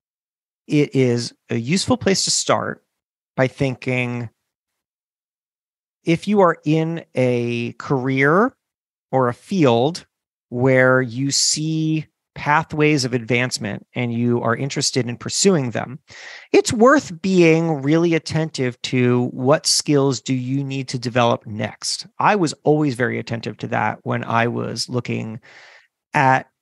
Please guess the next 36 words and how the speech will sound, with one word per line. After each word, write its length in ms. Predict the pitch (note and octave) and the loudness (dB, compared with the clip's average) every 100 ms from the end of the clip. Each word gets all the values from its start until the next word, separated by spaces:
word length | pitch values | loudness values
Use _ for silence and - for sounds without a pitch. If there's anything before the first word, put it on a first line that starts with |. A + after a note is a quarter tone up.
| _ _ | _ _
my 240 | B2+ C3+ C#3+ | -2 2 2
own 260 | D#3 E3 | 2 0
career 380 | - B2 A2+ A2 | -6 -8 -6 -8
unfolding. 580 | - - A2+ A2 A#2 B2+ | -10 -12 -12 -12 -12 -10
I 140 | B2 | -6
was 160 | B2+ B2 | -6 -6
thinking, 440 | C3 A#2+ B2 B2 | -6 -6 -6 -6
what 380 | B2 B2+ D#3+ D#3 _ _ | 0 4 4 2 _ _
skills 520 | - - D#3+ D#3 D3+ | -6 0 4 4 4
do 120 | - C3+ | 2 2
I 100 | B2 | 2
have 480 | G#2+ A#2+ C3 C#3+ | 0 2 4 2
as 200 | D3 C#3 | 0 -4
an 100 | D3+ | -4
editor? 320 | C#3+ D#3 F#3 G3 | -4 -4 -4 -4
What 160 | C#3+ | -6
skills 240 | - C#3 - | -6 -8 -4
don't 280 | C3+ C3+ | -4 -2
I 60 | A#2 | -4
have 240 | A2+ A2+ | -8 -10
as 100 | - - | -12 -12
an 140 | A2+ | -10
editor? 320 | B2 A#2 G#2 | -10 -10 -14
What 240 | B2+ D3+ E3+ | 0 0 4
do 120 | F3+ | 2
I 100 | D#3 | 2
need 400 | D3 D3+ E3+ D#3+ | 0 -4 -4 -6
to 80 | D3 | -10
do? 460 | B2+ F3 D#3+ C#3 - - - | -2 2 4 4 0 -16 -4
And 140 | G3+ | -2
how 260 | E3+ F#3+ C4 | 0 2 2
can 180 | C#4 B3+ | 2 0
I, 200 | G#3 G3 | 0 0
frankly, 340 | F#3+ F#3 F3+ | -4 -4 -6
get 300 | C#3+ E3 F#3+ | -2 -2 0
them 280 | D3 C#3 C3 | 0 0 -2